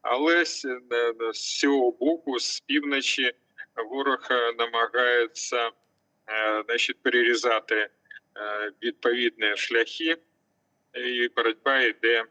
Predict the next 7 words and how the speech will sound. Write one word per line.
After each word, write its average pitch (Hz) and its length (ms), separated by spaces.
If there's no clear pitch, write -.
навколо 113 760
цього. 151 420
Крім 131 260
того, 147 320
вони 123 240
не 120 160
залишають, 113 760